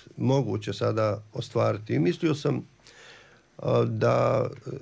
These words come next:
zainteresovanost putnika, ovaj zimski period, uvedeno je bez posebne pripreme i bez posebne reklama. Vi znate da je to veoma brzo odrađeno, zahvaljujući menadžmentu i prvom čovjeku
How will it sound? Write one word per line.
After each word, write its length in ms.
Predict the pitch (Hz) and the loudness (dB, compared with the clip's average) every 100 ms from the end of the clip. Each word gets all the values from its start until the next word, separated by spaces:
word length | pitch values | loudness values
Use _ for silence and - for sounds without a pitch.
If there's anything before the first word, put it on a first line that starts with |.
| 127 113 - | -10 -10 -10
zainteresovanost 920 | - 117 143 139 117 131 123 113 107 - - - | -2 0 2 0 -2 0 2 0 -2 -8 -20 -4
putnika, 480 | 135 120 127 110 127 | 0 0 0 0 0
ovaj 160 | 127 | 0
zimski 420 | 110 127 131 - 120 | 2 2 0 -2 -4
period, 500 | - 127 123 117 104 - - - - | 0 0 2 0 -2 -14 -20 -20 -8
uvedeno 520 | 127 117 110 120 123 | 0 2 4 4 4
je 100 | 113 | 2
bez 260 | 107 127 107 | 2 0 -2
posebne 540 | 120 120 113 113 113 | 0 0 0 -2 -2
pripreme 480 | 113 120 110 113 110 | -2 -4 0 0 0
i 40 | |
bez 220 | 107 113 | 2 0
posebne 400 | - 120 113 117 | 0 0 0 0
reklama. 520 | 113 104 113 117 120 113 | 0 -2 0 2 2 2
Vi 120 | 110 | 0
znate 320 | 117 113 117 | 0 0 0
da 100 | 113 | -4
je 120 | 110 | -4
to 140 | - 110 | -2 0
veoma 280 | 110 107 | 2 2
brzo 360 | 104 110 123 110 | 0 2 2 2
odrađeno, 520 | 120 120 120 127 120 | 2 2 0 2 0
zahvaljujući 540 | 107 107 120 120 113 - | 0 0 2 2 0 0
menadžmentu 720 | 120 131 104 104 104 104 - - - - - - - - - - - | 2 0 0 -4 -4 -6 -12 -14 -20 -20 -20 -20 -20 -20 -20 -20 -14
i 380 | - 110 113 - | -2 2 4 2
prvom 360 | 107 127 131 113 | 0 2 4 2
čovjeku 760 | - 120 113 - - 113 113 | 2 2 2 -2 -2 0 0